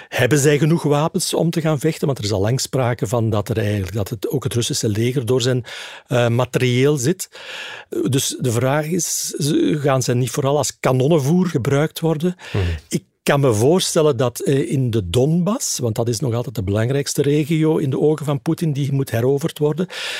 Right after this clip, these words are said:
Speaker 1: Daar loopt een front, hè. Dat is een frontlijn die al zeven jaar daar ligt,
Speaker 2: Mhm.
Speaker 1: met, eh, loopgraven. De Russen hebben zich daar helemaal ingegraven. Dus als je daar nog meer mensen, meer soldaten insteekt, dan wordt het zeker moeilijker voor Oekraïne om terrein te winnen.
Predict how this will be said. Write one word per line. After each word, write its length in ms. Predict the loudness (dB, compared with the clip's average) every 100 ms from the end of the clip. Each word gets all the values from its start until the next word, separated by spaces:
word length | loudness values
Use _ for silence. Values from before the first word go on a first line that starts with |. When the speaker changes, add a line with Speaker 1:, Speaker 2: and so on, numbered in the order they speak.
| -12 -2
Speaker 1:
Daar 180 | 2
loopt 240 | 4 4 2
een 120 | 0
front, 440 | 0 2 2 4 2
hè. 100 | 2
Dat 180 | 4
is 180 | 2 2
een 160 | 2 0
frontlijn 680 | 0 2 2 2 2 2
die 140 | 2 2
al 120 | 0
zeven 400 | 2 2 2 2
jaar 400 | 0 0 -2 -2 -6 -6
daar 280 | -2 0 0
ligt, 400 | 0 -2 -6 -4
Speaker 2:
Mhm. 500 | -2 -2 -6 -8 -2
Speaker 1:
met, 240 | -2 -2
eh, 80 | -4
loopgraven. 1080 | 0 2 4 2 0 0 2 2 2 2 2
De 80 | 0
Russen 180 | 0 0
hebben 180 | 0
zich 100 | -2
daar 100 | -2
helemaal 240 | 0 0 -2
ingegraven. 800 | 0 0 0 -2 -2 -2 -4 -6 -12 -16 -14 -14 -14 -16 -14
Dus 440 | -4 0 0 -2 -4 -6 -8 _ -6 -2
als 180 | 0 2
je 60 | 2
daar 180 | 4 4
nog 100 | 4
meer 260 | 4 4
mensen, 320 | 4 2 2
meer 120 | 2 2
soldaten 460 | 2 2 0 0
insteekt, 480 | 0 0 0 -2 0
dan 140 | 0
wordt 160 | -2 -4
het 180 | -4 -4
zeker 360 | -2 0 0 0
moeilijker 500 | 2 2 2 0 0
voor 180 | 0 0
Oekraïne 540 | -2 0 2 2 0 -4
om 240 | -4 -2
terrein 380 | 2 4 4 2
te 120 | 0
winnen. 260 | 0 -2